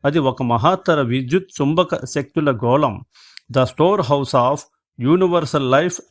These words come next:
and motion." అది విశ్వములోని జీవనమును మరియు చలనమును నిల్వ చేసే భాండాగారం. "From which the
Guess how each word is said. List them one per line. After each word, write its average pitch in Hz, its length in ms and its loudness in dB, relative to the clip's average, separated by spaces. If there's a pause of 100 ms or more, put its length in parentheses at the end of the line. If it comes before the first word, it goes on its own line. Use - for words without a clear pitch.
and 123 220 0
motion." 123 520 0 (380)
అది 120 160 -2
విశ్వములోని 147 720 0
జీవనమును 139 840 0 (240)
మరియు 131 360 2
చలనమును 139 920 0
నిల్వ 147 320 0 (100)
చేసే 135 340 -2
భాండాగారం. 127 1000 0 (480)
"From 143 200 4
which 156 180 -4
the 156 400 0